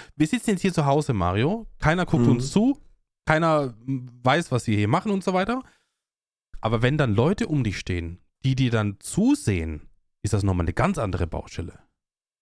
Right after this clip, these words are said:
Speaker 2: Ach, guck mal, das hatte ich nicht. Also ich, äh, kann es nachvollziehen, diesen, diesen Punkt.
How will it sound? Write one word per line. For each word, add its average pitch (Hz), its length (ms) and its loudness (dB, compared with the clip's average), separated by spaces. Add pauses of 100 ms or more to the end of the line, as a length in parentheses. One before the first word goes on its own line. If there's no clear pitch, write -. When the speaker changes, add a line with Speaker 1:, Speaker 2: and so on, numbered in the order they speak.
(2000)
Speaker 2:
Ach, - 140 -8
guck 135 160 -8
mal, 82 140 -6
das 87 160 -10
hatte 107 140 -12
ich - 100 -16
nicht. - 300 -12
Also 110 160 2
ich, 101 160 -8
äh, 90 120 -4
kann 117 200 0
es 107 100 -2
nachvollziehen, 131 540 0
diesen, 101 400 -2
diesen 95 220 -2
Punkt. 175 440 0